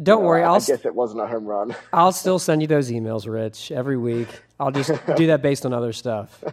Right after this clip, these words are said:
Speaker 2: <laughs> Well, here, here's one thing to, to think about as well for, for any preachers who are listening. And, and I have to ask myself this question,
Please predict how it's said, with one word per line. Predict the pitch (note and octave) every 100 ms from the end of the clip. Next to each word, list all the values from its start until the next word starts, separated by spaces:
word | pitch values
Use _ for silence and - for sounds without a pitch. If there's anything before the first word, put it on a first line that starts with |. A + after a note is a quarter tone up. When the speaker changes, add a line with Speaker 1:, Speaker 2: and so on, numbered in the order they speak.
| -
Speaker 2:
<laughs> | - _ - _ - - - - -
Well, | E3+
here, | A#3 B3
here's | G#3 B3+
one | F#3+ F#3+
thing | F3 E3
to, | C#3+ D3
to | - C#3+
think | - D3+
about | C3+ B2 A#2 G#2+ B2+
as | F#2+
well | B2 A2+ G#2+ -
for, | A2+ - -
for | A2+
any | A#2+
preachers | - B2 _
who | -
are | G2+
listening. | A2 - G2+ G2+
And, | G2+ G2 _ _ _
and | C3+
I | D#3
have |
to | D#3
ask | A#2 -
myself | G#2+ - G#2+ - _ _ -
this | A#2+ -
question, | - A2 F#2+ - F#2+